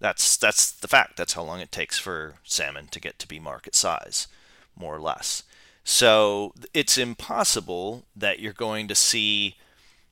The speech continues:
uh, you know, Kontali said, "All right, below fifty thousand metric tons by twenty twenty-five." That's, uh, obviously a very, very moving target depending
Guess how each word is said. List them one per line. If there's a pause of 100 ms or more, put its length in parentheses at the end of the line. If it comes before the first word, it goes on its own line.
(380)
uh,
you
know,
Kontali
said,
"All
right,
below
fifty
thousand
metric
tons
by
twenty
twenty-five." (440)
That's,
uh,
obviously
a
very,
very
moving
target
depending